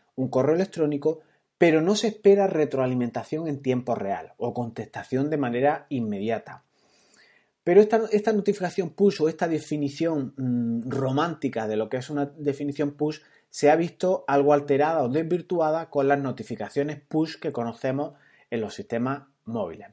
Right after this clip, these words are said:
Pero ahora iremos sobre esto. Definidas, por tanto, los tres métodos, vamos a ver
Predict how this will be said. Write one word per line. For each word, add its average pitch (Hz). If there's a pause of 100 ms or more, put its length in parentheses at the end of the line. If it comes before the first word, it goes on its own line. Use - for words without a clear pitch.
Pero 113
ahora 151
iremos 127
sobre 92
esto. - (960)
Definidas, 165
por 196
tanto, 202
los 110
tres 151
métodos, 185
vamos 143
a 180
ver 202